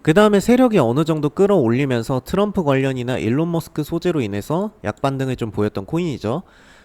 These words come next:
하지만 그럼에도 불구하고 최근에 트럼프 일론 머스크 그 트위터 사건 때문에 가파른 하락으로 바닥까지 내려와 버린 상황인 코인입니다. 자, 그럼에도 불구하고 "너는 왜 이 코인을 주목하라고 하느냐?"라고 말씀해 주신다면은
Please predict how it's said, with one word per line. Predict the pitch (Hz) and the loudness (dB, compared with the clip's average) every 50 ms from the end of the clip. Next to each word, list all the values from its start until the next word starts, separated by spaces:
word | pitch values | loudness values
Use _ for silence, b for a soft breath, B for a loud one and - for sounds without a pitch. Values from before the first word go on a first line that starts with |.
| b | b
하지만 | b - 226 220 247 240 220 202 180 | b -2 0 0 2 2 2 2 2
그럼에도 | - - 143 170 185 185 175 175 156 | 2 2 2 4 4 4 2 2 0
불구하고 | 147 143 139 143 156 151 135 151 | 0 0 2 2 2 2 0 0
최근에 | - - - 233 240 - 214 202 202 202 165 | -2 -2 -2 -2 0 0 0 2 2 0 0
트럼프 | - - 220 233 254 247 233 - 170 | 0 0 0 0 0 0 0 2 2
일론 | 120 110 127 151 156 151 | 2 2 2 0 0 0
머스크 | 151 147 - - - 143 131 | 0 -2 -2 -2 -4 -4 -4
그 | - - 120 | -2 -4 -6
트위터 | - - - 226 254 - - 196 | -4 -2 -2 -2 -2 0 0 0
사건 | - - 196 - - 202 190 170 | 2 0 -2 0 0 0 0 2
때문에 | 160 131 113 107 113 135 139 113 82 B B B B B B B | 2 0 0 0 -2 -2 -2 -2 -4 B B B B B B B
가파른 | - - 135 135 - - 190 202 202 190 | -4 -2 -2 0 2 4 4 4 4 4
하락으로 | 185 185 175 170 160 147 147 135 | 4 2 2 2 2 0 0 -2
바닥까지 | - - - 110 - 165 - - 156 131 123 98 | -2 -2 -2 -2 -2 -2 0 -2 -2 -2 -2 -2
내려와 | 101 101 101 113 117 117 | -2 0 0 0 0 0
버린 | 110 110 107 107 | 0 -2 -2 -2
상황인 | 107 123 151 156 151 143 135 156 180 185 | -4 -2 -2 -2 -2 -2 -4 -4 -6 -6
코인입니다. | - - 185 180 170 143 107 90 80 - - - - - b b b b b b - - | -4 -2 -2 -2 -2 -4 -6 -6 -8 -8 -8 -8 -8 -10 b b b b b b -14 -14
자, | - - 160 | -6 -6 -6
그럼에도 | - - 175 196 226 233 220 202 208 190 | 0 4 6 6 8 6 6 6 4 4
불구하고 | 147 160 160 160 160 180 170 165 156 156 | 4 2 2 4 4 4 4 4 2 2
"너는 | 117 117 143 170 156 | 2 2 2 2 2
왜 | 131 127 131 | 2 0 0
이 | 127 | -2
코인을 | - - 160 151 139 135 | -2 -2 -2 0 0 -2
주목하라고 | 120 - - 113 127 123 - 139 131 131 120 127 | -2 -4 -4 -4 -4 -2 -2 -2 -2 0 0 0
하느냐?"라고 | 127 160 185 180 147 131 139 156 139 - - - 107 107 110 117 120 | 0 0 0 0 0 0 0 -2 -2 -4 -6 -4 -2 -2 -2 0 2
말씀해 | 107 98 98 - - 131 127 135 135 | 2 2 0 0 -4 -4 -4 -4 -4
주신다면은 | 110 104 104 - 120 117 110 104 98 95 98 98 101 120 135 120 98 | -4 -6 -8 -8 -8 -6 -4 -4 -4 -2 -2 -2 -2 -2 -4 -4 -6